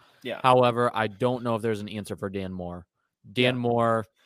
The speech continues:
Speaker 2: played bad. <laughs> Like, it was so, so bad. And I, I understand he's faced up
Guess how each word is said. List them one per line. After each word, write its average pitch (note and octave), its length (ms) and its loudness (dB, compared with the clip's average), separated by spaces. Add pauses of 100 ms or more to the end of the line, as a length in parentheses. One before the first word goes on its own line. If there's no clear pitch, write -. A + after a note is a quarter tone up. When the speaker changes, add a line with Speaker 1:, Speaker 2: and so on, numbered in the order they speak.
(280)
Speaker 2:
played G#2+ 240 2
bad. F2+ 520 2
<laughs> - 80 -12
Like, C3+ 340 0
it E3 60 -2
was B2+ 120 -4
so, C#3 420 2
so B2 340 -2
bad. G#2+ 320 -2
And A2+ 100 -4
I, A#2+ 120 -4
I A#2 160 -6
understand C3+ 420 -8
he's A#2 160 -10
faced B2 260 -8
up B2 260 -2